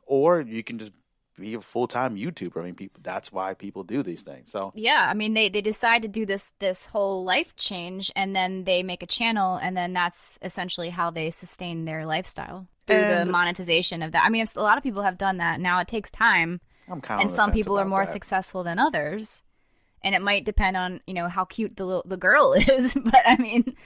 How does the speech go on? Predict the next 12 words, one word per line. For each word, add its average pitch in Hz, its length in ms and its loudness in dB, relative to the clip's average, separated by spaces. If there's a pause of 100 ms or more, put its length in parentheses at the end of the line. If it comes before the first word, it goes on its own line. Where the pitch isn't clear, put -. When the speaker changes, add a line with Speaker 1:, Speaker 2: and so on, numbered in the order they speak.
(300)
Speaker 2:
I - 120 6
don't - 140 6
Speaker 1:
I 190 60 2
know, 185 140 6
Speaker 2:
know. - 40 4
Speaker 1:
man. 117 320 0
You 185 80 0
see 226 180 -2
the, 190 260 2
I 190 80 2
don't, 160 300 0
well, 120 240 2